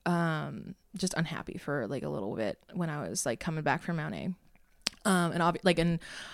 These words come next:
still pretty, like, I was a virgin up to point Mount A, and then I came home and I was in Halifax, and I, um, still, still, uh, had those le-, knees crossed, and it was, it was, it, that, that's fine.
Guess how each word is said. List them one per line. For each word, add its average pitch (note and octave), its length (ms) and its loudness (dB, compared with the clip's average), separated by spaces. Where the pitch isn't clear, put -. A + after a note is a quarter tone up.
still - 240 10
pretty, G#3+ 240 8
like, F3+ 120 10
I F3 100 12
was F3 140 10
a E3 40 8
virgin F#3 460 10
up F3+ 160 4
to F#3 160 4
point E3+ 320 6
Mount E3 260 8
A, D#3+ 240 6
and E3 180 4
then D#3+ 140 6
I D#3 140 2
came D#3+ 240 2
home D#3+ 420 4
and E3 100 4
I D#3+ 60 6
was D#3+ 80 2
in D#3+ 60 0
Halifax, D#3+ 500 6
and E3 120 -2
I, D#3 220 6
um, D#3 400 4
still, F3+ 480 8
still, F#3 280 6
uh, E3+ 140 10
had F3+ 180 2
those F#3+ 220 6
le-, F#3+ 140 6
knees G#3 300 6
crossed, G3+ 460 6
and E3 120 2
it D#3 60 0
was, E3 280 0
it F#3 100 2
was, F3+ 320 4
it, B3 140 2
that, A3 260 4
that's A3+ 260 8
fine. - 400 4